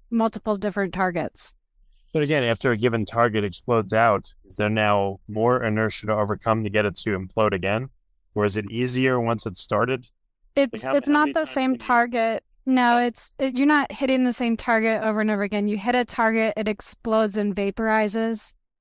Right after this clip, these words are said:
Speaker 1: It's gone. And so then you shoot in another target and start the whole thing over again.
Speaker 2: Right. That seems kind of a, yeah, an unusual way to do it.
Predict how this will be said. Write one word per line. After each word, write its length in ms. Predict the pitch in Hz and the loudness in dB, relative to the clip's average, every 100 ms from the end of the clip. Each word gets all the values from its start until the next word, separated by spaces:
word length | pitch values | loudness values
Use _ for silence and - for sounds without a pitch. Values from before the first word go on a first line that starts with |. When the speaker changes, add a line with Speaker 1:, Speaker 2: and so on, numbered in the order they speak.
| _ _ | _ _
Speaker 1:
It's 160 | 262 - | -6 0
gone. 560 | 233 214 220 226 233 - _ _ - | 0 4 4 2 0 -6 _ _ -2
And 240 | 226 220 | 0 0
so 160 | - 220 | 0 2
then 180 | 233 | 2
you 100 | 226 | 2
shoot 400 | 220 - 254 240 | 0 -4 -2 -2
in 220 | 226 220 226 | 0 0 2
another 360 | 214 208 214 | 2 2 0
target 580 | 208 220 208 220 220 226 - | -2 -2 0 0 0 -2 -4
and 220 | 220 208 | -2 -2
start 300 | - 220 208 | -2 -2 0
the 100 | 214 | -2
whole 160 | 202 202 | -2 -2
thing 260 | 208 202 | 0 0
over 180 | 196 185 | -2 -2
again. 400 | 185 175 151 208 _ _ _ _ _ - | -2 -2 -2 -6 _ _ _ _ _ -8
Speaker 2:
Right. 260 | 104 95 82 - | -2 -2 -4 -10
That 120 | 98 | -10
seems 360 | - 120 104 - | -2 0 0 -2
kind 200 | 120 104 | -2 0
of 100 | 90 | 2
a, 280 | 87 85 82 _ _ - | 2 0 -4 _ _ -6
yeah, 160 | 98 | -4
an 80 | 90 | -2
unusual 400 | 92 98 98 92 | -2 -4 -2 -2
way 100 | 92 | -2
to 80 | 87 | -4
do 160 | 101 | -2
it. 140 | 107 | -2